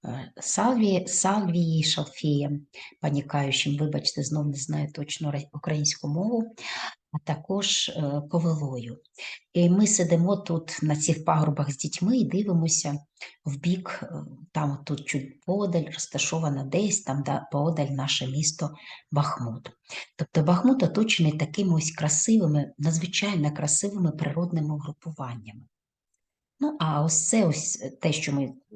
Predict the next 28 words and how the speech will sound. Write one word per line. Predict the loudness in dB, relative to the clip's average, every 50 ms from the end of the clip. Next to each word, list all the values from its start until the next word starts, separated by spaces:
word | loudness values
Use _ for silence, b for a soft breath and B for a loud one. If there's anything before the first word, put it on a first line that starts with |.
| -16 -14 -6
також | -8 -6 -2 -2 -2 -2
Ступки | -2 -2 -4 -6 -2 -2 0
Голубовські, | 0 0 0 -2 -2 -2 -2 -2 -2 -4 -4 -6
те, | -4 -6 -6
про | -6 -6 -6
що | -6 -4 -4 -4
я | -4 -4
вам | -4 -6 -8 -8
казала, | -6 -6 -4 -2 -2 -2 0 0 0
ось | 0 0 -2 -4 -6
наше | -6 -6 -4 -6 -6 -4
місто | -4 -2 -2 -2 -2 -4 -4 -6 -6
Бахмут, | -4 -4 -6 -6 -6 -6 -4 -4 -4 -6 -8 B B B B B B B B B _
а | -6 -4 -2 0
ось | 0 0 0 0 -4 -6 B B B B
водойма, | -6 -2 0 0 0 0 -2 -2 -2 -2 -4 -4 -4 -6 -6 -6 -6 -8 B B B B B B
штучна | -10 -10 -4 -2 -2 -2 0 -2 -2 -2 -2 -2
водойма. | -4 -6 -4 -2 0 2 4 4 4 4 2 0 -2 -4 -12 -16 -10
Бахмут | -4 -4 -4 -2 0 0 0 0 -2 -2 2
весь | 4 4 4 4 0 -4
оточений | -4 -4 0 2 0 0 2 0 -2 -2 -2 -4
таким, | -4 -4 -8 -8 -6 -4 -2 -2 -2 -4 -8 b b b b b _ _ -12
е, | -10 -8 -8 -8 -8 -8
штучними | -10 -6 -4 -2 0 0 2 2 0 0 0
такими | -2 -2 -2 0 -2 -2 0 -2 -2
водоймами, | -2 -2 -2 0 0 0 2 2 2 2 0
які | 0 -2 -4 -4 -4 -4
створені | -4 -4 -6 -6 -6 -4 -2 -2 0 -2 -2 -4